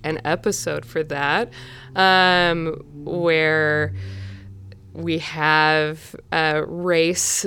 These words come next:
that has a symbiotic relationship with a parasite and, uh, the, the host body, um, in particular, and how that relates to,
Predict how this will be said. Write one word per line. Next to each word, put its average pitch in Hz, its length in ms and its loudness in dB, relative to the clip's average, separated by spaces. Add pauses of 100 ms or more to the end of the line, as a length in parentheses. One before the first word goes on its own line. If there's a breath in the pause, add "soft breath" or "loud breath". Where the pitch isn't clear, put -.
that 160 280 -4
has 147 580 -2
a 147 340 -2 (240)
symbiotic 143 540 -8
relationship 147 760 -6
with 139 340 -6
a - 60 -4
parasite 143 720 -6
and, 135 520 -8
uh, 139 320 -8 (760 soft breath)
the, 151 640 -2 (300)
the 156 120 -14
host - 580 -6
body, 147 460 -4 (440 loud breath)
um, 175 760 2 (260)
in 180 300 0
particular, 165 560 0
and 147 120 -2
how 147 160 0
that 143 160 -2
relates 135 520 -2
to, 131 640 -6